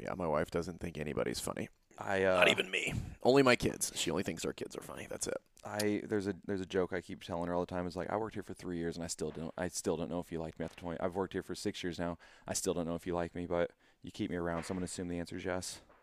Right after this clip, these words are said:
Speaker 1: Listen, I've known her for twenty years. <laughs>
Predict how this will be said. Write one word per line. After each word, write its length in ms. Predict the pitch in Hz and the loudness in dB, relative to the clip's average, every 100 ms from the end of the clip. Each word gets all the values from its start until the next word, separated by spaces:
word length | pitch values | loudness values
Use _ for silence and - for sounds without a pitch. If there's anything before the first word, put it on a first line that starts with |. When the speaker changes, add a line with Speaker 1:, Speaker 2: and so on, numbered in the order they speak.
| _ - | _ -14
Speaker 1:
Listen, 340 | - - - - - _ _ _ - - _ _ _ - | -8 -8 -8 -18 -20 _ _ _ -20 -20 _ _ _ -4
I've 180 | 90 90 | 0 2
known 140 | 85 80 | 0 -4
her 80 | |
for 120 | 80 - | -6 -10
twenty 360 | - - - | -12 -6 2
years. 380 | - - - - - - | 2 2 -6 -12 -14 -12
<laughs> 120 | - | -10